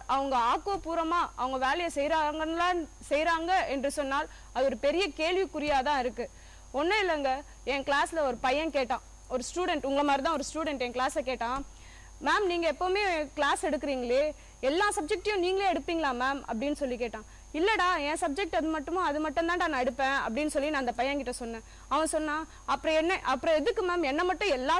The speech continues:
சப்ஜெக்டையும் படிக்க சொல்றீங்க, நீங்க மட்டும் ஒரு subject எடுக்க-, எடுக்கிறேன்னு சொல்லிட்டு?"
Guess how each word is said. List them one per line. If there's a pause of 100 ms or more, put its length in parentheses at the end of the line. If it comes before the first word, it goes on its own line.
சப்ஜெக்டையும்
படிக்க
சொல்றீங்க, (580)
நீங்க
மட்டும்
ஒரு
subject
எடுக்க-,
எடுக்கிறேன்னு
சொல்லிட்டு?"